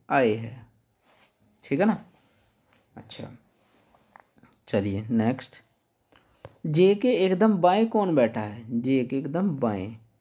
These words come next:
ये जे है, तो जे का इधरली साइड अगर देखा जाए तो इस साइड दाएं, तो ये भी कौन बैठ रहा है, आई, जे के एकदम बाएं बैठा है कौन,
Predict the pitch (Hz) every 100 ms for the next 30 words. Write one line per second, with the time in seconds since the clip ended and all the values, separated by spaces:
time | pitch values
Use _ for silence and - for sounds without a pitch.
0 | _ _ - 127 135 139 160 165 185 208
1 | _ _ _ _ _ _ - 139 151 160
2 | 190 190 - _ _ _ - 139 143 156
3 | 170 160 156 160 160 156 165 160 160 165
4 | 139 - 139 139 135 175 214 - _ _
5 | 156 151 143 131 131 135 143 147 151 147
6 | 143 147 147 156 233 - _ _ _ -
7 | 123 120 135 - _ _ _ _ _ _
8 | _ _ _ _ - 127 127 113 135 127
9 | 127 135 123 117 127 127 117 123 131 147
10 | 139 185